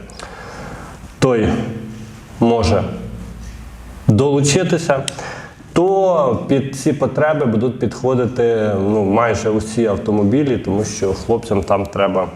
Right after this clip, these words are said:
на чомусь їздити і виконувати роботу. І коли нема спецтранспорту, броньованого, такого, якого б хотілося, да,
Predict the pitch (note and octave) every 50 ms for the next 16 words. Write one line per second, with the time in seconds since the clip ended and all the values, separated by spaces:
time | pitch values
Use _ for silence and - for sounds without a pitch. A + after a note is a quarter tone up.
0 | - - G#2 G2+ G2 - - G2 G2 - - - - G#2+ G2+ F#2+ - - E2 -
1 | D#2 - - - - - - - - - - - - - - - - - - -
2 | - - - - - - - - - - - A#2+ G#2+ F#2+ F2 G2 - - A#2+ G#2+
3 | G2 G2+ F#2 F#2 - - G2+ G2 F#2+ F#2+ B2 D3 C#3+ C#3+ C#3+ B2 G2+ D#2 - -
4 | G2+ G2 F#2+ F2+ - - A2 G2+ G#2+ G#2 G2+ G2 G2 G2+ G2 F#2 F2+ - - -
5 | C3 C3 C3+ - - - - C3+ C3 C3 C3 - - B2 A#2 - C3 A#2 A2+ A2
6 | - - - - - G2+ F2+ G#2 G2+ G2 G#2 A#2 B2+ C3 A#2+ A#2 G#2+ G#2 G2 F2
7 | G2+ F#2+ - - - A2 G2 F#2 G2 F#2+ F#2 - - G2 F#2+ - - - G2+ G2
8 | - C3+ C3+ B2+ A#2 G#2+ - - G#2 F#2+ F2 G2 G2 G2 E2+ -